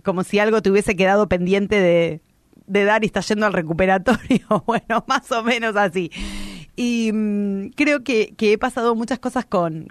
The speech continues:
con éxito, eh, saldando, cerrando ciertos capítulos, eh, personales,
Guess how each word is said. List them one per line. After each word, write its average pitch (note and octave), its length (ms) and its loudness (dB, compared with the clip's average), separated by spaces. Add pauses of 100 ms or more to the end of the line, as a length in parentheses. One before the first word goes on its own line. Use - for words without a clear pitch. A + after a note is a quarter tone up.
con F3+ 200 0
éxito, A3 720 0 (160)
eh, D3+ 760 -4
saldando, G3+ 720 0
cerrando A3+ 560 -2
ciertos G#3 380 -2
capítulos, E3+ 840 -2
eh, C#3+ 640 -8 (500)
personales, F3+ 960 0